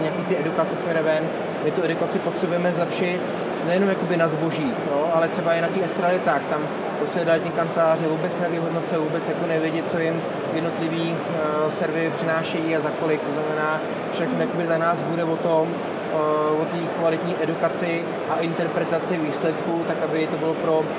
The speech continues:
naše, eh, zákazníky, vlastně pro ty e-shopy čitelný a jasný,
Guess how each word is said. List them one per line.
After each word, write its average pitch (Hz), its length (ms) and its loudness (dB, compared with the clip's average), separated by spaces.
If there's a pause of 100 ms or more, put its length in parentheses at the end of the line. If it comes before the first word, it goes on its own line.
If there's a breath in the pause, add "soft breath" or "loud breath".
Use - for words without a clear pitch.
(300)
naše, 160 260 -2
eh, 151 880 2
zákazníky, 151 720 0
vlastně 147 240 0
pro 156 160 -2
ty 160 140 0
e-shopy 156 340 -2
čitelný 151 460 -2
a 165 40 2
jasný, 160 520 0